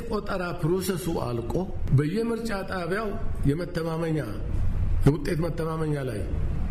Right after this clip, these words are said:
የሚመለከታቸው ፓርቲ ወክ-፣ ተወዳዳሪዎች፣ ምርጫ አስፈጻሚዎች ከተፈራረሙ በኋላ በየምርጫ ጣቢያው ግንቦት አስራ ሰባት ይለጠፍላቸዋል። ከዛ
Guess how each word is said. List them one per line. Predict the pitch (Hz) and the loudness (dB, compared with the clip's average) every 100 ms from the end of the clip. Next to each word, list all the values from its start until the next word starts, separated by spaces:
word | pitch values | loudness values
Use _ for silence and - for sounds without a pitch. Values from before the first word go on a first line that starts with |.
| - - - - | 0 0 0 2
የሚመለከታቸው | 170 220 190 165 156 147 135 - 127 | 2 2 -2 -4 -4 -4 -6 -4 -4
ፓርቲ | 120 127 - | -4 -4 -2
ወክ-፣ | 123 120 127 - - 139 | -2 -2 -2 0 0 0
ተወዳዳሪዎች፣ | 127 131 117 110 104 104 107 120 123 - - - - | 0 0 -2 -4 -4 0 0 0 -2 -2 -2 -2 4
ምርጫ | 131 151 | 4 2
አስፈጻሚዎች | 156 - 135 139 156 147 | -4 -4 -4 -2 -2 -2
ከተፈራረሙ | 143 143 151 147 135 120 113 | -2 -4 -4 -4 -2 -2 0
በኋላ | 117 127 165 180 - - - - - | 0 -2 -2 -4 -6 -4 -2 0 2
በየምርጫ | - 226 - 233 220 202 202 190 | 2 2 0 0 0 -2 -4 -4
ጣቢያው | 202 214 233 226 - - | -4 -4 -4 -2 0 2
ግንቦት | 135 143 131 | 2 2 -2
አስራ | 127 123 | -2 -2
ሰባት | 120 120 120 | -2 -2 -2
ይለጠፍላቸዋል። | 120 117 - 107 101 95 90 - - - - - | -2 -2 -2 0 0 0 0 -2 0 0 0 0
ከዛ | 139 123 | 0 0